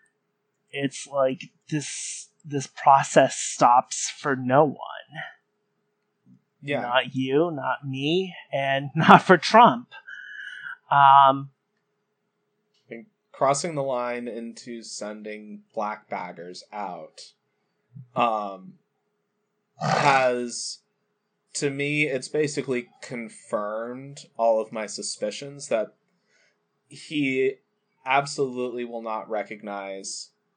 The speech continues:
Speaker 2: any outcome of the coming election that is not one that validates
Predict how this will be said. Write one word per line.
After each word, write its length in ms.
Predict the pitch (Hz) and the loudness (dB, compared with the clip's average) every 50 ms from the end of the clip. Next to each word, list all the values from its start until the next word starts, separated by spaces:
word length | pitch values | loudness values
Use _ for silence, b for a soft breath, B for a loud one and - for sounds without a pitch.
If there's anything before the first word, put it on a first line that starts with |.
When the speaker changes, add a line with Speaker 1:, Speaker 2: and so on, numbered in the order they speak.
| _ _ _ - | _ _ _ -4
Speaker 2:
any 320 | 123 120 120 117 117 113 110 | 0 2 2 2 0 -2 -4
outcome 720 | 104 104 104 101 - - 110 101 98 98 98 98 104 104 _ _ _ _ - | -4 -4 -6 -8 -10 -12 -10 -10 -10 -12 -14 -16 -18 -20 _ _ _ _ -8
of 180 | 120 113 113 | -8 -6 -6
the 80 | - 107 | -8 -12
coming 260 | - 123 107 107 104 | -10 -10 -10 -10 -10
election 440 | 101 98 98 98 95 - - 104 101 | -10 -10 -8 -10 -10 -10 -12 -16 -14
that 140 | 98 101 101 | -12 -10 -10
is 140 | 101 101 113 | -10 -10 -12
not 720 | 110 107 113 107 101 98 95 92 87 - - - - - _ _ _ | -12 -10 -8 -8 -8 -8 -10 -12 -16 -18 -18 -20 -20 -20 _ _ _
one 260 | 110 110 107 104 104 | -12 -10 -10 -8 -8
that 180 | 104 101 - - _ _ _ _ _ _ _ _ _ _ | -8 -8 -10 -10 _ _ _ _ _ _ _ _ _ _
validates 1000 | 113 - 117 107 104 101 101 101 95 104 95 92 90 85 - - - - - - | -8 -4 -2 0 0 0 -2 -2 -4 -6 -6 -6 -8 -10 -12 -16 -16 -16 -16 -18